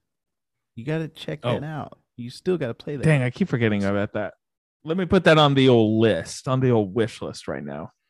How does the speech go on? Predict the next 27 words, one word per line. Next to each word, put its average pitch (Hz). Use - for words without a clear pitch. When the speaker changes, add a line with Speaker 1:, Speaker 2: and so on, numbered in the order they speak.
Speaker 2:
Yeah, 98
that'll 101
go 92
up. -
For 107
Speaker 1:
So -
Speaker 2:
sure. 117
Speaker 1:
that 143
was, 151
um, 123
everything 185
from 160
the 143
Annapurna 139
Interactive 117
Showcase 156
is 107
in 104
our 92
show 127
notes 131
if 92
you 98
wanna 95
check 104
that 98
out. 123